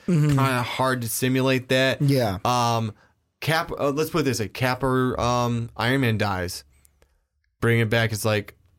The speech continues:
Speaker 2: and, and Skrull takes his
Speaker 1: Mm-hmm.
Speaker 2: place.
Speaker 1: The one I'm really liking was, ah, what one did you say that I really, not Cap or Iron Man. Leave them 'cause
Speaker 2: War
Speaker 1: one of them has to
Speaker 2: Machine,
Speaker 1: die.
Speaker 2: Falcon,
Speaker 1: Nah, maybe not.
Speaker 2: Natasha.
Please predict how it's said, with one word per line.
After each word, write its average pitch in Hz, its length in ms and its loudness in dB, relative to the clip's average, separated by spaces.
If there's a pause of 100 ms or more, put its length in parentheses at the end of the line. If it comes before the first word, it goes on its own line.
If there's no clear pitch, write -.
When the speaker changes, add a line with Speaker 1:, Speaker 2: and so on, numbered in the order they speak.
(240)
Speaker 2:
and, 127 220 0
and 110 220 0
Skrull 131 460 0
takes 120 180 0
his 143 120 2
Speaker 1:
Mm-hmm. 131 100 2
Speaker 2:
place. 123 440 -2 (880)
Speaker 1:
The 170 120 2
one 175 280 0
I'm 196 220 0
really 156 300 2
liking 120 720 0
was, 123 480 2
ah, 107 240 -2
what 131 220 0
one 127 200 2
did 120 160 0
you 120 100 2
say 117 220 0
that 113 140 2
I 113 40 2
really, 113 220 2
not 151 360 0
Cap 165 340 0
or 131 120 2
Iron 117 280 0
Man. 95 280 -6 (100)
Leave 143 260 0
them 131 260 0
'cause 120 180 0
Speaker 2:
War 127 120 2
Speaker 1:
one 123 80 2
of 120 60 0
them 120 120 2
has 123 80 2
to 123 60 2 (140)
Speaker 2:
Machine, 120 40 -2
Speaker 1:
die. 120 140 0
Speaker 2:
Falcon, 113 880 -2 (480)
Speaker 1:
Nah, 151 180 0
maybe 107 180 2
not. 120 80 2
Speaker 2:
Natasha. 110 720 0